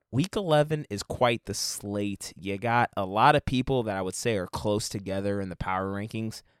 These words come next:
squaring off this week. Um, and we will dive right in.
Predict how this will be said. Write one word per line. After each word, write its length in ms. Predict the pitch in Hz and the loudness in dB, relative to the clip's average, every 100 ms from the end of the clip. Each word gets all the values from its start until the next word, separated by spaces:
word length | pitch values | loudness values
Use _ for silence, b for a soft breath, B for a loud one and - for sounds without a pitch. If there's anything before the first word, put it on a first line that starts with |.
| _ | _
squaring 540 | - - 101 104 101 | -12 -6 -2 0 0
off 260 | 98 101 - | 0 -2 0
this 260 | 113 - 107 | -2 -2 -8
week. 560 | 107 147 240 - - _ _ _ _ _ _ _ | 2 4 4 -4 -12 _ _ _ _ _ _ _
Um, 600 | 90 92 90 90 90 90 - - | -6 -4 -2 -4 -4 -8 -10 -8
and 140 | 95 | -2
we 160 | 107 101 | 0 2
will 440 | 101 101 101 95 104 98 | 4 4 4 0 -4 -6
dive 540 | 95 104 101 104 101 | -2 0 2 0 -2
right 480 | - 90 92 92 90 - _ - | -8 -6 -4 -4 -6 -12 _ 0
in. 420 | 156 127 80 69 | 2 2 0 -8